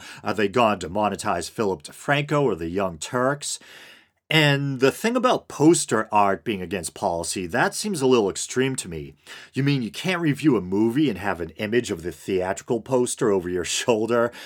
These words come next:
as you, uh, do the review or whatever? Uh, that's a bit much in my opinion. Okay, I'm back. And there's been some significant updates.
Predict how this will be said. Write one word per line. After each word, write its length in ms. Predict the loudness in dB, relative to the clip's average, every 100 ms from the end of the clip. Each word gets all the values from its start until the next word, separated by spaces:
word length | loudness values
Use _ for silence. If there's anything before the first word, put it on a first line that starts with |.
| -14
as 260 | -2 -2 0
you, 300 | -2 -2 0
uh, 280 | -2 -4 -6
do 180 | -4 -4
the 100 | -2
review 400 | -6 -2 2 4
or 120 | 2
whatever? 500 | 2 0 0 -2 -2 -8 -20 -20 -14
Uh, 360 | -10 -6 -4
that's 380 | -2 2 2 4
a 60 | 0
bit 320 | 4 4 4
much 380 | 2 2 2 -2
in 80 | -8
my 160 | -8
opinion. 540 | -10 -12 -14 -16 -20 _ _ 6
Okay, 400 | 6 6 0 0
I'm 160 | -2
back. 640 | 4 4 4 -2 -18 -20 _ _
And 360 | 0 0 0 2
there's 200 | 2 4
been 220 | 4 6
some 240 | 4 -2
significant 680 | -2 -6 -2 -2 0 0 2
updates. 680 | 2 -2 -10 -20 _ -12 -12